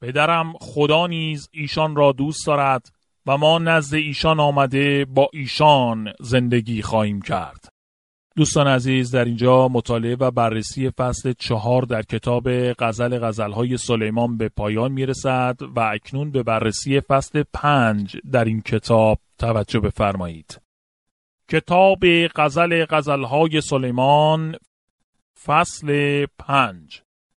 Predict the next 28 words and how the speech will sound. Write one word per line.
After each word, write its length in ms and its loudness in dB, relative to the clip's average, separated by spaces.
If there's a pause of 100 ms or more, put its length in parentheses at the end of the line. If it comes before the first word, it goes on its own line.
(540)
ظاهراً 500 2
در 140 2
این 120 -2
فصل 580 0
عروس 520 2
در 180 2
فکر 400 0
و 20 6
اندیشه 460 0
است 320 0
که 200 -2
آیا 260 0
بهتر 480 0
است 440 0
که 180 -2
آنها 580 0
اوقات 480 2
بیشتری 560 -2
را 160 2
در 240 0
مشارکت 840 -2
و 120 2
بودن 800 -2
با 220 -2
یکدیگر 640 -2
به 120 -4
سر 260 -4
ببرند 760 -4